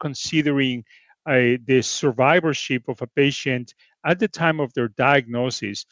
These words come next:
not at the time that they finish their therapy for cancer, because that allows you to identify the social circumstances, the financial problems that the patient may have,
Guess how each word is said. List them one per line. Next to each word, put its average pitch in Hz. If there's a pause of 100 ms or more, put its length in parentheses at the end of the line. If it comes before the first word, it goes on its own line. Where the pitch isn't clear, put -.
(240)
not 156 (100)
at 131
the -
time 143
that 123
they 117
finish 147
their 113 (120)
therapy 127
for 113
cancer, 156 (420)
because 143
that 208
allows 147
you 131 (100)
to 131
identify 135 (540)
the 120 (180)
social 147
circumstances, 139
the 107
financial 143 (400)
problems 143
that 127
the 127
patient 135
may 131
have, 131